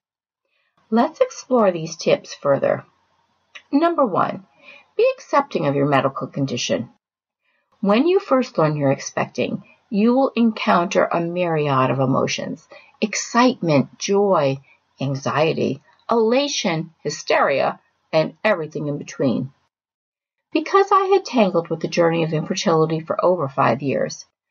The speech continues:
when I learned I was finally pregnant, I literally sat in disbelief for days. It was one of the most amazing, yet scary moments of my life. I didn't honestly believe I was pregnant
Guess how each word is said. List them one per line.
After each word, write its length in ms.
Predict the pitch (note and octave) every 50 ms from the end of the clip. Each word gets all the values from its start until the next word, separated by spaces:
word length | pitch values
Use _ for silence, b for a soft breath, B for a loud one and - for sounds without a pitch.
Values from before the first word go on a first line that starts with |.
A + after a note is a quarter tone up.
| _ _ _ _ _
when 260 | - G3+ G#3 G#3 G3+ - -
I 160 | A#3 D#4 E4+
learned 440 | D#4 B3+ A#3 G#3 G#3 G#3 G#3 G#3 -
I 140 | - E3+ D#3+
was 200 | D3+ D3 C#3+ - - _ -
finally 400 | - D3 C#3 D#3+ F3+ G3 G#3 A3
pregnant, 580 | A3+ A3 - - D3+ C#3 C#3+ C#3+ C#3 C#3 - - _ _ _ _ _ _ _ _ _ _ _ _ _ -
I 200 | - A3+ B3+ C4
literally 540 | A3+ G#3 G#3+ G3 G3 F3+ F3+ E3 D#3 D#3 D#3+
sat 380 | - - - F#3 E3 - -
in 120 | - A3 G3+
disbelief 580 | - E3 E3 - - - F3 E3+ D#3 D#3 -
for 120 | - D3+ D3+
days. 540 | D3+ C#3 C#3 B2 A2 - - - - - - _ _ _ _ _ _ _ _ _ _ _ _ _ _ _ -
It 80 | B3 A#3
was 180 | A3+ A3 -
one 160 | G#3+ G3+ G3+
of 160 | G3+ G3 F#3+ F#3+
the 60 | F3
most 340 | F3 F3 E3+ F3+ F#3 - - -
amazing, 920 | F#3 F3+ F3 E3+ F3+ F#3 F#3+ G3 G#3 A3+ A3+ - - C4+ C#4+ C#4+ C#4+ C#4+ - _ _ _ _ _
yet 260 | - A#3 A3 G#3+ -
scary 420 | - - - - D4+ D#4+ - G3 E3+
moments 420 | F#3+ F3+ F3 D3 C3 - - -
of 80 | C#3 D#3
my 180 | C#3+ C#3+ D#3
life. 440 | D3+ D3 C3 A2 - - - - - _ _ _ _ _ _ _ _ _ _ _ _ _ _ _ _ _
I 100 | - C#4+
didn't 360 | C#4+ - - A#4 C5+ A#4 A4 -
honestly 480 | - B3 B3+ C#4+ C4 C4+ - - A#3+ A3
believe 560 | G#3 - G#3+ G#3 G#3 A3 A#3+ C4 C#4+ B3+ -
I 120 | D3+ C3+
was 160 | B2 C3+ -
pregnant 480 | - - - - D#3+ D3 - - - -